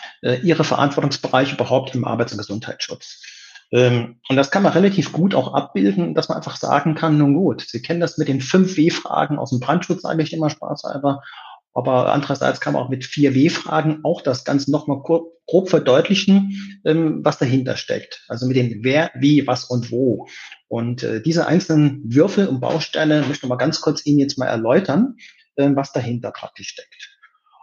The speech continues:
Und es ist mal schön mit der ersten Folie, wenn man direkt schon reinwerfen kann, Arbeitsschutz ist Chefsache.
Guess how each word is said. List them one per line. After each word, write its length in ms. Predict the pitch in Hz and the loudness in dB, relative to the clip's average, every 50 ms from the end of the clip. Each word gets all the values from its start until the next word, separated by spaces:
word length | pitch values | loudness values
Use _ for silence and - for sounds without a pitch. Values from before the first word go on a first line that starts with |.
| - _ | -12 _
Und 420 | - 127 127 131 135 135 127 - - _ _ _ _ _ - | 2 2 4 4 2 0 -2 -4 -10 _ _ _ _ _ -8
es 100 | - 143 | -4 -4
ist 120 | 208 196 | 0 2
mal 120 | 202 214 - | 2 2 2
schön 220 | - - 185 202 | 4 2 4 4
mit 80 | 190 - | 4 2
der 80 | 135 - | 2 0
ersten 240 | 175 180 - 170 | -2 -2 -2 -4
Folie, 440 | 147 - - 151 185 190 170 160 131 | -4 -2 0 2 4 4 4 4 4
wenn 80 | 135 139 | 4 2
man 100 | 139 135 | 2 4
direkt 180 | 143 147 143 - | 2 2 0 0
schon 140 | - 139 135 | -2 -2 -2
reinwerfen 560 | - 135 160 170 160 175 170 - - 165 151 | 0 0 0 0 0 0 0 2 2 0 0
kann, 420 | - - 170 170 175 175 - - _ _ _ _ _ | 2 2 2 4 2 2 -2 -6 _ _ _ _ _
Arbeitsschutz 480 | - 135 - 147 143 - - 143 - - | -4 -2 0 0 -2 -2 -2 -6 -6 -6
ist 100 | 131 - | -8 -8
Chefsache. 520 | - 127 120 - - - - 104 - - | -6 -6 -6 -6 -8 -10 -12 -12 -12 -14